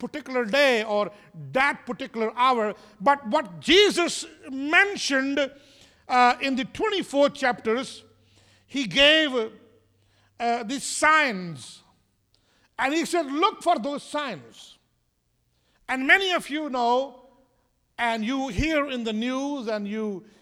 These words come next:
read in the newspaper or internet or whichever, uh, means of information you use. If we read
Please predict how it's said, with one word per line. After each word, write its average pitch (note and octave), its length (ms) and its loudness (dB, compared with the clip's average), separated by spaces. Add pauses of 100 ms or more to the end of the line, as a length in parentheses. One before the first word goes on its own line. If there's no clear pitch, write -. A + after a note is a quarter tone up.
(240)
read C4 340 0 (180)
in A3 140 -6
the G#3+ 100 -4
newspaper A#3 840 -2
or F#3+ 180 -2
internet A3+ 600 -6
or G3+ 80 -6
whichever, A3+ 640 -8 (320)
uh, A3 160 -2
means A#3 500 -4
of G3 160 -6
information A3 600 -6
you G3 100 -6
use. A3 400 -6 (1200)
If C#4+ 220 -8
we C4 100 -2
read F#4 380 2